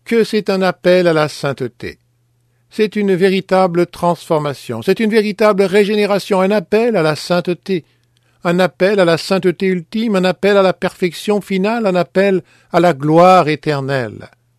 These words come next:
Et cela vient par l'Évangile. Cela n'arrive pas en dehors de l'Évangile, n'est-ce pas ? Vous savez cela. De quoi vient la foi ? Du fait d'entendre la parole au sujet de Christ. Donc ils doivent entendre. Ils doivent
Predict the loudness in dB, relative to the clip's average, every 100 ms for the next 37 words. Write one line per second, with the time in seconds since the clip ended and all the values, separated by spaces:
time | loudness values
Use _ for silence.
0 | _ -6 -2 2 2 2 -2 -2 0 0
1 | 2 0 0 -4 -2 -2 -4 -10 -16 _
2 | _ _ _ _ -2 0 2 0 -2 -6
3 | 0 2 2 2 2 2 2 0 0 -4
4 | -4 -6 -6 -6 -10 -12 -6 -6 -8 _
5 | _ _ -2 0 0 -4 -2 0 0 -6
6 | _ _ _ _ 2 2 4 2 2 2
7 | 0 -2 0 -2 -2 -8 _ _ _ _
8 | -10 0 2 2 0 0 2 2 2 4
9 | 2 2 -2 -4 -4 -6 -8 -10 -10 -14
10 | -16 _ _ 0 2 2 0 -6 -2 2
11 | 4 2 -2 -4 -4 -6 -10 -14 _ _
12 | _ _ _ -4 2 4 4 2